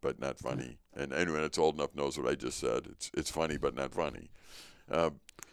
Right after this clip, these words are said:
Speaker 1: however, we never trusted in money in the first place. I have never been, honestly, more at peace in my life than I am right now because of the fact that I know that God is in charge and, and I can trust him.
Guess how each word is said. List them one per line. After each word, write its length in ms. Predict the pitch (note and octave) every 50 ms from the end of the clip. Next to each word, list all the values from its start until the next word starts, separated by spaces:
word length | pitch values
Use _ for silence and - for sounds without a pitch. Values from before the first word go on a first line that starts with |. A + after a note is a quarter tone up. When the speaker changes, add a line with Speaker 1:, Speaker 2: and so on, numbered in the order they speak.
| - -
Speaker 1:
however, 460 | A#2+ A#2+ C#3+ C#3+ C3+ B2+ A#2 - - -
we 140 | G#2+ A#2 B2+
never 260 | B2+ C3+ C#3+ C#3+ C3+
trusted 480 | - - - C3 B2 - - - A#2+ A2
in 60 | G#2+
money 320 | G#2 G#2 A2 A#2 B2 A2+ G#2+
in 80 | G#2
the 60 | G2+ F#2+
first 300 | - B2+ C#3 E3 - -
place. 360 | - - - - - - - _ _ _ _ _ _ _ _ _ _ _ _ - D#3+ - - - - - - -
I 120 | - C3 D#3
have 160 | C#3+ A2 G2+
never 440 | G2+ G2+ G#2 G#2+ A2 A2+ A#2 B2 A2
been, 460 | F#2 E2 F#2 F#2 F2 E2+ D#2+ D#2+ D2 - -
honestly, 520 | D#2 E2+ E2+ F2 F2 E2+ - - C#2 D2+ D2
more 220 | C#2+ D2 D#2 D#2 D#2
at 120 | D2+ -
peace 300 | - F#2 E2 D2+ - -
in 60 | C#2+
my 120 | C#2 C#2 C#2
life 260 | C#2 C#2+ D2 C#2+ -
than 120 | C#2 C#2+ C#2
I 60 | C2+
am 160 | C#2 C#2 C2 C2+
right 180 | C2 B1+ - -
now 260 | B1+ B1 A1 - - _ _ _ _ _ _ _ _ - _ _ _ _ _
because 420 | - F2+ D#2 - - G2 G2+ G#2+ C3+
of 100 | C3+ A#2+
the 80 | A#2+ -
fact 500 | - - B1+ A#1+ A1 G#1+ - - - _ _ _ _ - - - - - _ -
that 160 | E2+ F2+ F2+
I 120 | F2+ F2
know 260 | E2+ E2+ E2+ F2 F2
that 240 | F2+ G2 F#2+ - -
God 260 | - D2+ D2 C#2+ D2+
is 140 | D#2+ E2 E2+
in 140 | E2+ - F2+
charge 600 | - - A2 G#2+ A2 G2 C#2+ A#1+ A1 - - - _ _ _ _ -
and, 180 | E2+ F2+ - - -
and 180 | - F2 E2+ D2+ - -
I 140 | F2 F2
can 160 | - - A#2 A2+
trust 400 | - - C3+ C#3+ - - - -
him. 260 | D#2 B1+ G#1 -